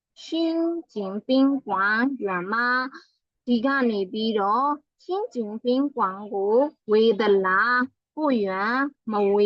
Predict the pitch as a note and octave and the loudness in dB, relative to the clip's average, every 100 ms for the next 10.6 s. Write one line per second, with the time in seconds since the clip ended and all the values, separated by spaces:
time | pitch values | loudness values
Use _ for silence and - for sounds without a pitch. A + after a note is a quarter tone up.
0 | G#3+ G#3 F3+ F3 F#3+ A#3 C4+ C4+ - _ | 2 0 -2 -4 -4 -2 -2 -4 -8 _
1 | _ G#3 F#3+ G3 A#3 C#4 D#4 C4+ G#3+ - | _ 0 0 0 -6 -4 -2 0 -2 -6
2 | G#3+ A3+ B3+ D4+ C4 G#3+ G3+ - G3+ F#3+ | -2 -2 0 0 0 -4 -6 -6 -4 -4
3 | G3+ A#3 D4 D#4 _ _ - A#3+ A3+ G3 | 0 4 2 0 _ _ 0 0 0 0
4 | G3 - B3+ C4 C4+ - C#4 C#4+ D4 - | -2 -2 0 2 2 0 0 2 0 -6
5 | _ B3 D4+ F#4 G#4+ G#4+ E4 A#3+ - G#3+ | _ 0 2 2 0 -2 -2 -2 -4 -4
6 | G3 G3 G#3 F#3+ F#3+ G3+ B3 C4+ - _ | -4 -4 -8 -6 -4 0 2 2 -2 _
7 | _ D#4 C#4+ A#3 - B3+ G3+ - _ G#3 | _ 2 2 0 -2 0 2 -2 _ -4
8 | G3 F#3 F3+ F#3 A3 B3 B3+ - _ _ | -2 -2 -4 -4 0 0 -2 -8 _ _
9 | _ F4+ A#4 E4+ A#3+ C4 C#4 - D#4 C4 | _ -2 0 0 -2 0 -2 -2 -8 -8
10 | G3 F3+ F#3+ A3+ C4+ D4 | -10 -6 2 4 6 2